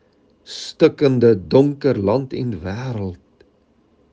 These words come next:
aan U vas te hou en U alleen te glo. Help ons om nie volgens ons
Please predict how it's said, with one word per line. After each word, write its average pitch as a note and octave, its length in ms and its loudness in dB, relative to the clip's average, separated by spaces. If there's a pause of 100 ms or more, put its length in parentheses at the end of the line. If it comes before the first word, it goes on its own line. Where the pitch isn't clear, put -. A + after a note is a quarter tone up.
(320)
aan B2+ 120 4
U D3 160 2
vas C#3 440 -2
te - 100 -4
hou G#2 240 2
en A2 140 -2
U D3+ 140 4
alleen C#3 680 2
te A#2 100 -2
glo. F#2+ 520 -6 (1900)
Help C3 280 4
ons C3+ 280 6
om B2 160 0
nie C#3 140 -2
volgens C3 400 -4
ons B2+ 140 -10